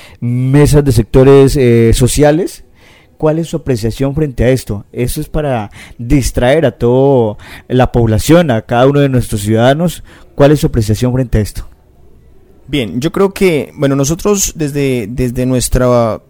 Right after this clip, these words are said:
Speaker 2: desde nuestro compromiso social y de conciencia con, con el pueblo, con, con los sueños de, de Bolívar y, y con los sueños de otros mártires, eh,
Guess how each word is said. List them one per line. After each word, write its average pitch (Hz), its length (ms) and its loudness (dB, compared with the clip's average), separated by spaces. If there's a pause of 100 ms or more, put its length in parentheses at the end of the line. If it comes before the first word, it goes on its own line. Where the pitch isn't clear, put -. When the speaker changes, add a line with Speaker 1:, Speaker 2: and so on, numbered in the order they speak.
Speaker 2:
desde 120 260 -6
nuestro 120 280 -4
compromiso 123 580 0
social 147 480 0
y 131 140 -2
de 117 100 -4
conciencia 139 640 -4
con, 113 380 -4
con 107 180 -6
el 104 100 -4
pueblo, 131 540 0
con, 104 360 -6
con 104 200 -8
los 101 140 -4
sueños 131 380 -2
de, 92 360 -6
de 107 100 -6
Bolívar 110 540 0
y, 90 260 -8
y 87 80 -12
con - 160 -8
los 101 120 -4
sueños 120 200 -2
de 123 80 -2
otros 123 220 -2
mártires, 123 680 -4 (200)
eh, 90 380 -8